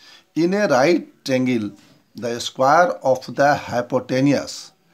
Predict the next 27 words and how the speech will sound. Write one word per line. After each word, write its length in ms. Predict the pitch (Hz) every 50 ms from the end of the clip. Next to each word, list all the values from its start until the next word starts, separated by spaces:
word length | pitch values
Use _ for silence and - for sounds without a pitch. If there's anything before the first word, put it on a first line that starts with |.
| _ _ - _ _ _
is 120 | 139 123 104 - _ -
equal 440 | 135 - - _ _ - 170 175 170
to 520 | - - - _ _ - 135 127 131 123
the 220 | 127 147 156 - -
sum 520 | - - - - - 139 143 156 160 151 - - 135
of 140 | 135 123 117 113 - -
the 140 | 139 135 131
square 640 | 123 - - - - 113 113 120 131 143 151 151 - - - _ - 131
of 140 | 120 117 -
the 340 | - 120 110 127 135 147 - - -
other 240 | 123 107 120 107 104
two 220 | - - 104 98
sides।" 580 | 98 - 110 107 - 101 92 - - - - - _ _ _ 285 277 277 _ _ _ _ - - - - _ - - _ _ _ 110
यानी 80 | 107
इसको 200 | 113 107 - 131
हिंदी 200 | 113 117 123 131
में 140 | 139 151 147
से 120 | 139 156
समझिए, 420 | 139 160 160 160 147 156 185 180 - - _ _ _ _ _ _ _ _ _ _ - - - - - _ _ _
इन, 240 | 135 123 120 117 - - _ _ _ _ - _ _ _ _ _
किसी 220 | - - - 147 143
समकोण 640 | 143 - 127 127 123 120 120 139 135 143 156 151
त्रिभुज 400 | 139 - 143 123 110 101 110 95
में 380 | 98 101 107 107 110 117 - - - _ _ _ _ _ _ _ _ _ _ _ _ _ _ _ _ _ _ 262 254 254 _ _ _ _ _ _ _ _ _ _ _ _ _ _ _ _ _ _
कर्ण 280 | - 143 147 147 156 156
का 240 | - 147 135 123 120
वर्ग 400 | 117 123 123 113 110 107 110